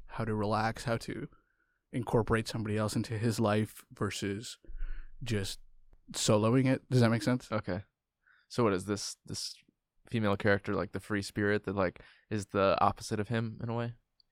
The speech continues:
Speaker 1: Uh,
Speaker 2: Like, she's relaxed
Speaker 1: the
Speaker 2: and
Speaker 1: inverse,
Speaker 2: she's
Speaker 1: I would say. Uh,
Speaker 2: Oh, okay.
Speaker 1: yeah, not necessarily the opposite, uh, because, like, I mean,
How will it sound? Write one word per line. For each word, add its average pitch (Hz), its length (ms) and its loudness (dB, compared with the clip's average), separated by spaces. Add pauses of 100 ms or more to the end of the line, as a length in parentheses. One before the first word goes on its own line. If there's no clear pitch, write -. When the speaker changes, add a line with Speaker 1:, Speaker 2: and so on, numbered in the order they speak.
(540)
Speaker 1:
Uh, 131 480 10
Speaker 2:
Like, 101 220 -2
she's 98 280 -6
relaxed 92 300 6
Speaker 1:
the 101 140 10
Speaker 2:
and 165 80 12
Speaker 1:
inverse, 185 240 12
Speaker 2:
she's - 40 8
Speaker 1:
I 180 80 12
would 175 160 12
say. 180 360 4 (180)
Uh, 117 220 6
Speaker 2:
Oh, 95 100 6
okay. 143 220 -2
Speaker 1:
yeah, 135 180 6
not 143 220 6
necessarily 139 460 2
the 104 140 0
opposite, 104 460 2 (460)
uh, 95 280 4
because, 98 640 -4 (220)
like, 110 260 0
I 123 120 -2
mean, 98 340 -6